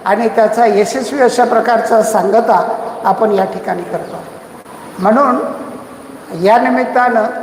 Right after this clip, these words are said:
आ, कार्यक्रम असाही आपल्याला घेता आला असता, दोन चार मोठे पाहुणे बोलवता आले असते, सांगता समारोह घेता आला असता, पण या सांगता समोर-, समारोहाचे किंवा या समर्थ महाविद्यालयाच्या या यशस्वी वाटचालीचे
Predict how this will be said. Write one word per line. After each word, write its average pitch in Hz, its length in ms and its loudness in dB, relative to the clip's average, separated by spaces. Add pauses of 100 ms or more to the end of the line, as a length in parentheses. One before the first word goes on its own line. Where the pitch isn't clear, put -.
(140)
आ, 190 260 -2
कार्यक्रम 226 560 2
असाही 254 340 2
आपल्याला 233 440 4
घेता 208 280 0
आला 185 160 2
असता, 180 320 -4 (440)
दोन 214 220 2
चार 233 220 2
मोठे 226 300 2
पाहुणे 226 360 2
बोलवता 208 440 2
आले 202 220 2
असते, 180 480 -6 (540)
सांगता 220 440 4
समारोह 220 540 4
घेता 196 240 0
आला 190 220 4
असता, 175 300 -4 (540)
पण 254 140 6
या 247 300 4
सांगता 262 580 2
समोर-, 247 600 2
समारोहाचे 190 800 2
किंवा 214 340 4
या 247 220 6
समर्थ 220 400 0
महाविद्यालयाच्या 240 1000 2
या 247 180 4
यशस्वी 233 640 0
वाटचालीचे 220 880 0